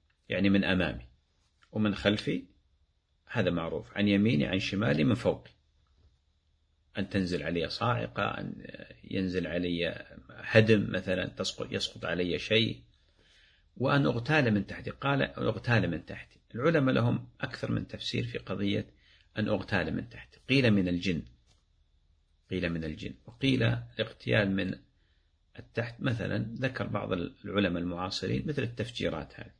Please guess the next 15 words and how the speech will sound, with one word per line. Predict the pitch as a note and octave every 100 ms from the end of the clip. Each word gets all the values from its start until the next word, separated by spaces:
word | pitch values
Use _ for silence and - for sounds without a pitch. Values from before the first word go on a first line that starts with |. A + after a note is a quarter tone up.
| _ -
نسأل | - - G2
الله | E2+ E2
العافية | D#2+ E2+ -
والسلام، | - - - - - _ _ _ _
الألغام | - F#2+ G2+ F#2 F#2+ E2
هذه | E2+ D#2+
التي | D#2+ - E2
تزرع | - F2 E2+ D#2+ D2+ - _ _ _ _ _ -
أو | F#2+
شيء | F2 G#2
من | F2 E2
هذا | F2 D2+
القبيل. | B1+ - D2+ D#2+ - _ _ _ _ _ _ _ _ _ -
وقيل، | G#2+ F#2 G2+ - C3+ B2+
آه، | B2 -